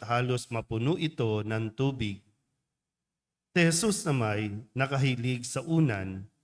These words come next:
sa may hulihan ng bangka at natutulog.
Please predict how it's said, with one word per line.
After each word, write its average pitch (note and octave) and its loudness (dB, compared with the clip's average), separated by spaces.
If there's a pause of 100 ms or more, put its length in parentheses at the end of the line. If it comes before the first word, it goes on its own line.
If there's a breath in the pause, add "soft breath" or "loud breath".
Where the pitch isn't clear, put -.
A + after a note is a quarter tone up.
(280)
sa - 0
may C#3 6
hulihan B2 2
ng A#2 0
bangka G#2 -2 (400)
at C3 0
natutulog. A2+ -2